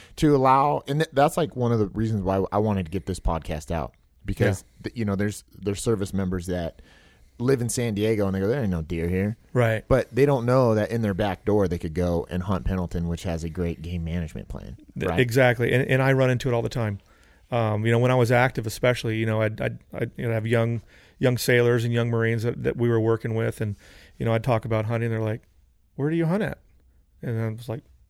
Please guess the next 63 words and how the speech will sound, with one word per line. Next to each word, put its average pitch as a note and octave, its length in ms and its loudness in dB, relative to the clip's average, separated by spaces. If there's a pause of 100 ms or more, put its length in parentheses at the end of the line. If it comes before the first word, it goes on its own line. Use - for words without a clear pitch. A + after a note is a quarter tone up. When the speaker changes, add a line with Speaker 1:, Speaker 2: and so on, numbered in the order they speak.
Speaker 2:
"Right A#2 240 -2
here, G3 320 -4
Camp - 160 0
Speaker 1:
Yeah. - 80 4
Speaker 2:
Pendleton." F#3 360 0 (100)
Speaker 1:
It B2+ 100 0
blows D#3 220 6
my C#3+ 100 2
mind. D#3 240 -4
Speaker 2:
And, C#3 360 0
and C#3 200 2
there, C3 160 4 (100)
you'd C3+ 180 6
be C#3+ 100 2
surprised C3+ 420 2
how C#3 80 2
many B2+ 140 0
people B2 460 0 (300)
that B2+ 160 6
are, A#2 280 6
you B2+ 140 -2
know, A2+ 140 2
diehard B2+ 500 2
hunters, A#2+ 420 2
and, A2+ 200 0
and, A2+ 340 -2
you B2+ 120 -4
know, A#2+ 160 0
they're, C3 240 0 (300)
they D3+ 80 2
get E3+ 120 6
a D#3+ 40 6
little D#3 160 4
depressed E3 420 2
because B2 220 -2
they B2+ 40 4
Speaker 1:
Yeah. F3+ 120 4
Speaker 2:
don't, - 80 0
they C3+ 100 6
don't C#3 140 2
get C#3 160 0
to C3+ 80 -2
do C3 160 0
Speaker 1:
They C3 40 6
Speaker 2:
the - 60 2
Speaker 1:
don't B2+ 60 2
get A#2+ 40 -6
to, C#3 60 -4
Speaker 2:
thing C#3 220 2
that C3+ 140 2
they C3 60 2
Speaker 1:
yes. A#2+ 80 4
Speaker 2:
love. C#3 380 4 (400)
And C3 100 2
then C3+ 100 4
all C#3 100 4
of C3+ 40 0
a C3 60 2
sudden C#3 240 0
I A#2+ 80 -2
find C3 340 -4
out, D3+ 380 0
hey, D#3 380 -4